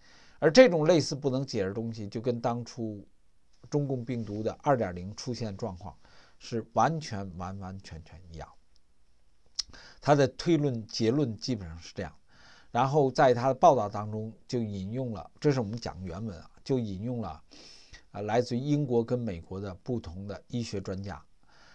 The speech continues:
那医学专家呢，他的解读说法都是对比二零一九年，当时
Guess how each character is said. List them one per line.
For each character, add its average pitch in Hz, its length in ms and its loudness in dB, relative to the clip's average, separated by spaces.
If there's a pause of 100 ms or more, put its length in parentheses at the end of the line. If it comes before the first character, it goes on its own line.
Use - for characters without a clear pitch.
(100)
那 139 120 2
医 190 180 2
学 180 160 6
专 160 260 8
家 147 200 6
呢， 113 260 -6 (100)
他 156 200 0
的 147 100 0
解 104 240 -6
读 104 160 -8
说 110 220 -6
法 90 260 -14
都 127 160 -2
是 117 100 -8
对 117 220 -2
比 95 160 -10
二 110 220 -8
零 110 200 -4
一 123 120 -4
九 107 180 -10
年， 90 320 -12 (720)
当 175 240 8
时 131 360 -2